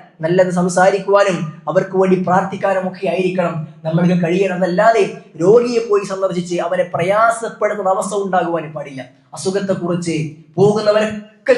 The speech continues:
ചോദിക്കുക എന്നുള്ളത് രോഗിയെ സംബന്ധിച്ച് പ്രയാസമായിരിക്കും. അങ്ങനെ ചോദിക്കുകയല്ല, മറിച്ച്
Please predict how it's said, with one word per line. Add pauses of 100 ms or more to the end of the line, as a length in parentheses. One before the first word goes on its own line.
ചോദിക്കുക
എന്നുള്ളത് (360)
രോഗിയെ
സംബന്ധിച്ച്
പ്രയാസമായിരിക്കും. (240)
അങ്ങനെ
ചോദിക്കുകയല്ല,
മറിച്ച്